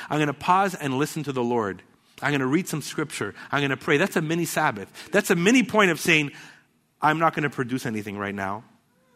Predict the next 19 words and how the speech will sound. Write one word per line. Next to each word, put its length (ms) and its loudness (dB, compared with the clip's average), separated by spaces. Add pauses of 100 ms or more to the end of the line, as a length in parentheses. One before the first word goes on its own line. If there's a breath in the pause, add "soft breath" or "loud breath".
(180)
I'm 200 0
gonna 160 -2
trust 600 -4
that 140 -2
while 220 2
I 80 0
stop 380 -4
for 100 -10
these 160 -8
ten 240 -10
minutes, 320 -10
God's 300 -6
still 180 -10
at 100 -10
work." 300 -14 (540)
That's 180 -4
a 40 0
mini 220 -2
Sabbath. 520 -8